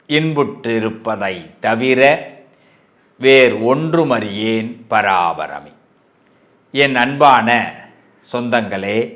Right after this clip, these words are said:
என் அருமையான உறவுகளே, என்னுடைய சகோதர சகோதரிகளே, நண்பர்களே,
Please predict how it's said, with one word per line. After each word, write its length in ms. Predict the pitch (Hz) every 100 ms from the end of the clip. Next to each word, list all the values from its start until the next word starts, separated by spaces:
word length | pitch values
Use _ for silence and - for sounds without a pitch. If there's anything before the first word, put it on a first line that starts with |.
| - _ _ _ _ _ _ _ _
என் 240 | 123 127 107 - - _ _
அருமையான 760 | - 135 160 156 143 135 135 127
உறவுகளே, 1000 | 104 110 113 101 92 98 113 120 - - _ _ _ _ _ _ _ _ _ _ _
என்னுடைய 580 | 127 139 139 131 120 117
சகோதர 680 | 131 131 156 151 147 135 -
சகோதரிகளே, 880 | 113 104 120 113 107 98 101 104 113
நண்பர்களே, 720 | 104 98 101 104 95 101 113